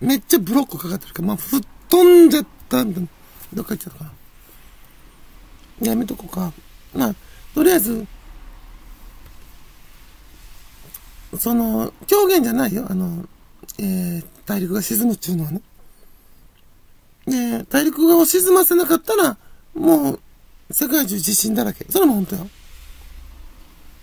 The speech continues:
大陸が残るけど地震だらけ。なんでって、受精卵がもうすぐビガーンになんねんから。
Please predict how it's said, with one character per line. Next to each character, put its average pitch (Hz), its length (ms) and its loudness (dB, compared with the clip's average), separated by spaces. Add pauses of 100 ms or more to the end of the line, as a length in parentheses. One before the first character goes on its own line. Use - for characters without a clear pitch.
(120)
大 226 140 -2
陸 202 120 -4
が 240 80 0
残 349 200 2
る 320 60 2
け 254 80 0
ど 262 100 2
地 170 140 -2
震 185 220 -2
だ 165 80 -4
ら 139 80 -10
け。 - 100 -16
な 220 160 -2
ん 269 80 6
で 311 80 6
っ - 40 0
て、 - 220 -4 (380)
受 285 140 4
精 427 320 0
卵 285 200 0
が 269 140 -4
も 311 360 -2
う - 20 -4
す - 140 -4
ぐ 277 80 -4
ビ 247 140 0
ガ 277 200 0
ー - 20 0
ン 220 100 -6
に 196 60 -2
な 202 160 -4
ん 240 80 -2
ね 208 80 -2
ん 170 60 -4
か 156 120 -12
ら。 123 40 -14